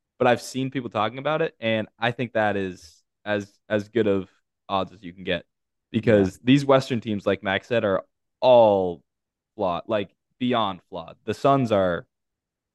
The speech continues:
Speaker 1: they have, they have two players who score all their points. It's honestly insane to watch as an N B A team.
Speaker 2: I, um,
Speaker 1: But
Speaker 2: I would say to take out a slip if you can on the Warriors, and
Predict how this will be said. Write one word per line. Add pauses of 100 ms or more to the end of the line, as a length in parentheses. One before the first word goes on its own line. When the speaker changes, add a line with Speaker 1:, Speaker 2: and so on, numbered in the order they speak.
(460)
Speaker 1:
they
have, (340)
they
have (180)
two
players
who
score
all
their
points.
It's (340)
honestly
insane
to
watch
as
an
N
B
A
team. (200)
Speaker 2:
I,
um,
Speaker 1:
But (300)
Speaker 2:
I
would
say
to
take
out (320)
a
slip
if
you
can (460)
on
the
Warriors, (140)
and